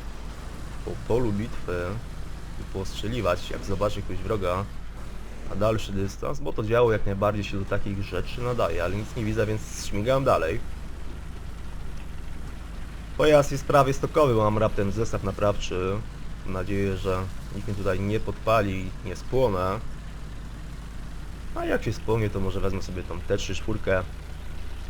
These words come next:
z działem pięćdziesiąt siedem milimetrów. Też ją mam chyba w zestawie. No, jest. Póki co tak sobie jeżdżę, jeżdżę.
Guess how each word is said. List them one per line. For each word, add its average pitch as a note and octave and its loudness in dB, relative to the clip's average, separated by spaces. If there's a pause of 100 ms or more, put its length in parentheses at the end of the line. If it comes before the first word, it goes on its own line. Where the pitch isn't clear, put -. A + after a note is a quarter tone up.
(140)
z - -4
działem G2 4
pięćdziesiąt G2 -2
siedem F#2 -2
milimetrów. G2 0 (720)
Też A#2 0
ją A2+ 2
mam A2 2
chyba G#2 2
w G2 -2
zestawie. G2 -2 (100)
No, D3+ 0
jest. G2+ 2 (2250)
Póki D3 2
co C#3+ 4
tak B2+ 6
sobie A2+ 2
jeżdżę, A2+ 8
jeżdżę. G#2+ 8